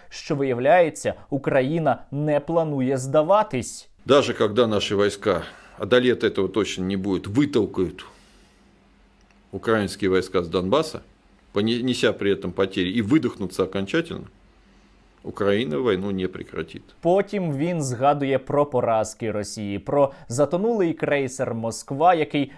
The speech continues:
Speaker 1: невідомо чому, невідомо за чиєю допомогою затонув, та про те, як росіян розбили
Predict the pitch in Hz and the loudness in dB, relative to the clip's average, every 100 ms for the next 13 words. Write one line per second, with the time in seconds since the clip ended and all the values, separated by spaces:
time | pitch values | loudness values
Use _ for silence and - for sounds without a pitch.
0 | - 147 214 254 262 233 262 220 202 - | -6 0 2 2 2 8 8 8 2 0
1 | 185 175 165 - - 143 139 139 135 123 | 0 0 -2 -4 -6 -2 0 2 2 0
2 | 110 117 - 113 110 113 127 160 170 170 | -4 -6 -6 -4 -4 -4 0 0 2 0
3 | 101 101 104 104 120 135 147 226 226 190 | 0 -2 -4 -2 -2 -2 0 2 2 -2
4 | - - 247 - 185 - 185 190 147 135 | -6 2 2 2 0 2 2 4 0 -2
5 | 117 - 117 147 160 151 - 135 123 113 | -6 -4 -2 -2 -2 -4 0 0 0 -2
6 | 135 160 190 | 0 2 2